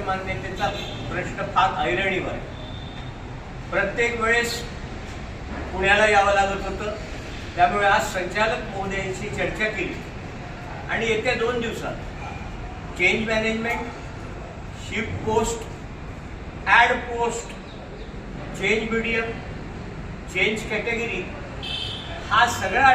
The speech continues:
टॅग उपसंचालक स्तरावर येत्या दोन दिवसात देण्यात येणार आहे. म्हणजे तुम्ही जे काय भरायचं ते उपसंचालक स्तरावर भरायचं आणि संचालक ऑफिस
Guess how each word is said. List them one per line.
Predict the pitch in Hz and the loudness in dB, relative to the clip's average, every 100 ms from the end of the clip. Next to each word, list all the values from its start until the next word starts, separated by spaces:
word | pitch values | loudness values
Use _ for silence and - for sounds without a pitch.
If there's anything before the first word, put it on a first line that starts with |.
| - | 6
टॅग | - - - - - - - | 2 0 -2 -8 -10 -10 -6
उपसंचालक | 185 240 233 214 214 247 254 269 - | -4 -2 -2 -4 -2 4 4 4 -2
स्तरावर | - 202 196 180 156 - - - - - | -4 2 6 8 6 -2 -8 -10 -10 -8
येत्या | 180 - 233 - | -6 -2 -2 0
दोन | 196 254 220 | 2 2 2
दिवसात | 226 - 220 214 | -2 0 0 0
देण्यात | 185 180 170 | 2 2 2
येणार | 156 135 | 0 -2
आहे. | - - - - - - - - - - - - - | -4 -6 -8 -8 -8 -10 -10 -10 -10 -8 -8 -6 -4
म्हणजे | 175 - 247 | -2 2 2
तुम्ही | - 220 240 | 2 -2 -2
जे | - 185 | -2 2
काय | 262 277 | 6 6
भरायचं | 226 208 226 220 240 | 6 2 2 0 -2
ते | 233 220 | -2 -2
उपसंचालक | - 196 208 214 233 262 262 | -2 -4 -4 -4 0 0 0
स्तरावर | - - 220 214 208 185 | -2 0 2 2 0 -2
भरायचं | 175 175 - 151 - - - - - - | 0 -2 -2 -8 -8 -8 -8 -8 -8 -6
आणि | 180 220 | -2 -2
संचालक | 196 196 190 190 254 262 - - | -2 -2 -2 6 6 6 2 0
ऑफिस | - - - | -2 -2 -4